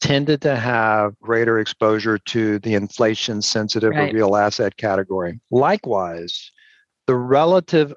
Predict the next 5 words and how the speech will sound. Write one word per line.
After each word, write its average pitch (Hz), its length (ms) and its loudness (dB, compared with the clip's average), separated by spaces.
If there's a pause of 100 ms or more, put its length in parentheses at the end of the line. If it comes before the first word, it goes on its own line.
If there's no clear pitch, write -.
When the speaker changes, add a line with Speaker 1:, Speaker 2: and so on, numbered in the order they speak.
(140)
Speaker 1:
underperformance 117 1300 -2 (240)
among 117 340 0
the 107 120 -6
smaller 147 600 0
organizations 104 960 -2